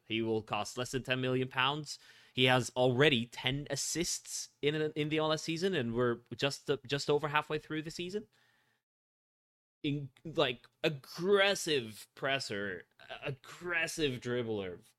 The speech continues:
set piece specialist. Very complete, like, as, as a complete a left back as, as I've seen outside of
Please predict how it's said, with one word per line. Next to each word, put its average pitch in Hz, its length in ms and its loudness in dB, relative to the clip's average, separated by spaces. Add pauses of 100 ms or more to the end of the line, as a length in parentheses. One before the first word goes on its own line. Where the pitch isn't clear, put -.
(140)
set - 260 2
piece 139 160 -6
specialist. 101 600 -6 (1400)
Very 180 260 4
complete, 165 400 2
like, 127 180 2
as, 151 360 2
as 156 180 0
a 160 60 0
complete 180 340 4
a 180 120 6
left 139 300 2
back 135 160 2
as, 123 300 0
as 123 160 -4
I've 120 160 2
seen 113 180 -4
outside 101 300 -6
of 87 80 -14